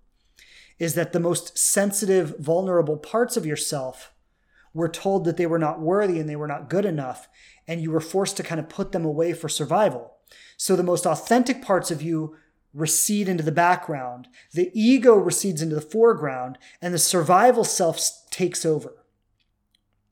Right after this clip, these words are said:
And so, um, the inner child di-, dialogue is about really understanding, uh, learning to listen to this voice of your inner child, learning to receive its needs and learning to validate those needs. This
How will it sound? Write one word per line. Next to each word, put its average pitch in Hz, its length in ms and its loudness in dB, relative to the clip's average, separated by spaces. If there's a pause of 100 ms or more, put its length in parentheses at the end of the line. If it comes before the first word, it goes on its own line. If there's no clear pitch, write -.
(680)
And 175 260 0
so, 175 560 2 (540)
um, 160 500 -2
the 185 180 0
inner 208 180 0
child 202 440 2
di-, 170 360 2
dialogue 147 500 0
is 127 80 -10
about 151 240 -4
really 180 240 2
understanding, 156 880 -2 (440)
uh, 147 200 4
learning 180 320 2
to 160 120 -8
listen 170 420 0
to 151 100 -6
this 147 180 -4
voice 156 380 0
of 151 80 -6
your 151 140 -4
inner 143 140 -6
child, 131 600 -6 (420)
learning 170 300 0
to 160 100 -6
receive 165 420 -4
its 160 200 -4
needs 156 280 -4
and 143 120 -6
learning 156 240 -6
to 147 40 -6
validate 143 520 -6
those 127 240 -12
needs. 120 400 -16 (520)
This 180 840 6